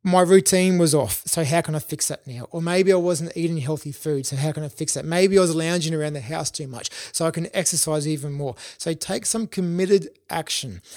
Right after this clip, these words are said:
How can you move forward with greater positivity and ownership over your mood, ownership over your state of being, ownership over your well-being and your health?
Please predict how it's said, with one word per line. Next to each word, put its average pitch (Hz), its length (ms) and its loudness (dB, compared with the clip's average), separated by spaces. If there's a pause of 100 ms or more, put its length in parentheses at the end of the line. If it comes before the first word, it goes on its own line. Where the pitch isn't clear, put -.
(140)
How 175 180 -2
can 196 220 -4
you 190 120 0
move 170 260 0
forward 165 540 0
with 147 240 -10
greater 160 380 -6
positivity 170 800 -6 (240)
and 170 160 -6 (160)
ownership 214 580 -2 (220)
over 180 200 2
your 190 280 2
mood, 196 400 -2 (100)
ownership 214 560 -2
over 180 220 -2
your 170 180 -2
state 160 340 -2
of 156 160 -6
being, 156 300 -6 (140)
ownership 196 500 -6
over 180 260 -2
your 160 280 -2
well-being 147 760 -6 (320)
and 160 180 -6
your 156 200 -2
health? - 440 -12